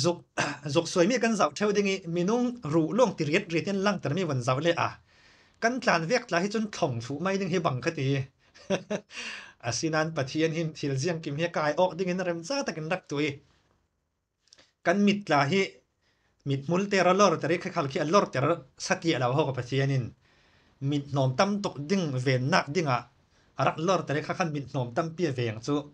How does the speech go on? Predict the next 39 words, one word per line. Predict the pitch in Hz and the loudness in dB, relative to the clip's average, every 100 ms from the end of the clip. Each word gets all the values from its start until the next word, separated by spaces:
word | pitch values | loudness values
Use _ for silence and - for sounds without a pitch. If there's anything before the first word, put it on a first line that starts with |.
| _ _ _ _ _ _ _ _ _ | _ _ _ _ _ _ _ _ _
Chu | - 165 | 0 4
le | 180 175 143 131 - - - _ _ _ _ - | 6 6 4 -2 -10 -16 -20 _ _ _ _ -2
kan | 180 208 | 0 4
nar | 214 175 156 | 4 4 4
tla | 147 151 | 2 4
hi | 208 208 - _ _ _ _ _ _ _ _ - | 0 -2 -14 _ _ _ _ _ _ _ _ -6
a | 139 | -2
to | 170 185 | 4 4
thiam | - 196 | 4 2
na | 208 | 2
sa | 220 160 202 | 2 2 0
tiau | 185 202 208 | 2 2 2
lo. | 214 135 90 _ _ _ _ _ _ - | 2 0 -6 _ _ _ _ _ _ -2
A | 202 | 0
tlun | 202 175 | 2 2
lam | 196 214 | 4 4
hoi | 190 151 151 | 4 4 4
vek | 208 - | 2 4
tlan | 147 175 165 | 4 4 4
nar | 156 135 | 2 2
ko | 139 127 | 0 2
tla | 127 | 2
rak | 131 170 | 0 -2
um | 196 | -2
ter | 165 151 | 0 0
sa | 190 170 | 0 2
ro | 170 139 | 2 0
sur | 175 165 | -2 0
laka | 165 175 160 170 | 0 0 0 0
a | 175 | 2
thong | 202 202 | 2 2
kan | 214 202 | -2 0
ken | 185 180 | -2 2
lau | 175 | 0
chuna | 214 214 | 0 -2
buai | 165 160 160 | 2 2 2
thak | 202 160 | 0 0
viu | 180 185 | 0 2
dingi. | 180 180 | 2 0